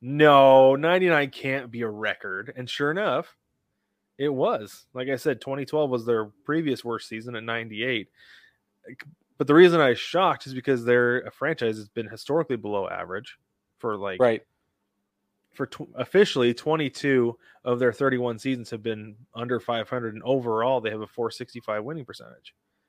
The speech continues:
Speaker 2: Correct.
Speaker 1: Well, like, were you, were you as shocked about this that I was, that this franchise has, has never had a hundred game, hundred loss season?
Speaker 2: Yeah. Yeah, totally was. That's why I put it on there. 'cause it's
Speaker 1: Yeah.
Speaker 2: noteworthy. It's like, "The
Speaker 1: Yeah.
Speaker 2: Rockies lost." It's like, "Hooray, we all knew that," right?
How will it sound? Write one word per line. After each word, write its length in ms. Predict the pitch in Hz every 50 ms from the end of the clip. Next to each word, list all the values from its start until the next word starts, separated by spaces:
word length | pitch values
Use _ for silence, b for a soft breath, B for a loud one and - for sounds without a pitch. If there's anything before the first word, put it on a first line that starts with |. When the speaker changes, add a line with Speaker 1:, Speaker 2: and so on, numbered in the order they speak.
| _ _ _ _ _ _ _ -
Speaker 2:
Correct. 460 | - - 113 110 101 92 - - -
Speaker 1:
Well, 160 | - 98 - - -
like, 140 | 131 127 135
were 120 | 135 135
you, 320 | 139 143 151 156 160 160 - -
were 100 | 135 143
you 180 | 165 233 262
as 100 | 240 202
shocked 260 | - 214 208 190 -
about 180 | 180 175 180 165
this 140 | 165 156 -
that 120 | - 143
I 120 | 139 143 143
was, 200 | 147 151 143 127
that 100 | 123 123
this 240 | 156 147 - -
franchise 420 | - - 143 147 147 - 156 147 135
has, 220 | 135 135 131 - - 78
has 240 | - 120 123 117 110
never 360 | 113 113 117 120 127 131 127
had 200 | 113 127 123 123
a 60 | 117
hundred 320 | 107 117 117 120 120 113 117
game, 320 | 120 113 113 113 113 110
hundred 320 | 107 - 131 135 135 123 120
loss 220 | 117 117 120 -
season? 260 | - 113 110 165 165
Speaker 2:
Yeah. 100 | 180 156 - _ _ _ _ _ _ _ _ _ _ _ _ _
Yeah, 200 | - 160 175 147 - _ -
totally 320 | - 190 165 165 156 143
was. 360 | 127 123 139 143 110 - - - _ _ _ _ _
That's 220 | - 139 160 - -
why 120 | 170 151
I 40 | 139
put 160 | - 151 143
it 80 | 139 135
on 180 | 143 170 196
there. 200 | 180 120 90 - _ _ _ b b b b b b b
'cause 160 | b 175 160
it's 200 | 165 180 165 160
Speaker 1:
Yeah. 140 | 139 160 233
Speaker 2:
noteworthy. 540 | 185 170 208 220 175 151 135 127 117 120 131 151 - _ _ b b b b b b
It's 200 | - 180 180 -
like, 280 | 196 196 185 175 - -
"The 100 | - 185
Speaker 1:
Yeah. 60 | 190 226
Speaker 2:
Rockies 460 | 247 262 262 254 - 254 233 185 185
lost." 520 | 233 254 269 254 233 202 156 - - -
It's 160 | 170 165 -
like, 180 | 190 180 175 -
"Hooray, 420 | 208 233 247 254 247 247 240 226
we 180 | 208 208 226 240
all 160 | 233 226 226
knew 220 | 226 233 240 240 226
that," 340 | 202 185 160 139 151 -
right? 340 | 180 165 165 160 165 185 185